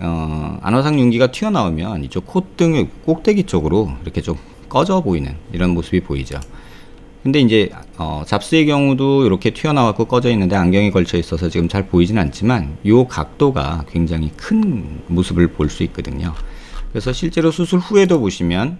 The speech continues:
이 이마와 코로 가는 요 각도, 요 라인이 조금 더 가파라지는 모습을 볼 수 있습니다. 그래서 약간 조금 더 남성적이 되고 약간 서구적인 어떤 모습으로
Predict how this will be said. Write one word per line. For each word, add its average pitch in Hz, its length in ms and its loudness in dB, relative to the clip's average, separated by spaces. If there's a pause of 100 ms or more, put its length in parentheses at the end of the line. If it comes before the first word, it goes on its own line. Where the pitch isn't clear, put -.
(760)
이 104 300 0
이마와 123 720 2
코로 170 400 0
가는 95 380 -2
요 98 160 2
각도, 82 420 -8
요 92 100 0
라인이 82 560 -4 (100)
조금 95 220 -2
더 87 140 -2
가파라지는 120 800 -2
모습을 92 320 -2
볼 78 160 -4
수 - 120 -8
있습니다. 67 500 -10 (480)
그래서 90 240 -2
약간 104 380 2
조금 113 320 0
더 101 140 2
남성적이 104 840 2
되고 85 380 -4 (180)
약간 80 520 -4
서구적인 135 640 -2 (160)
어떤 69 560 -8
모습으로 80 640 0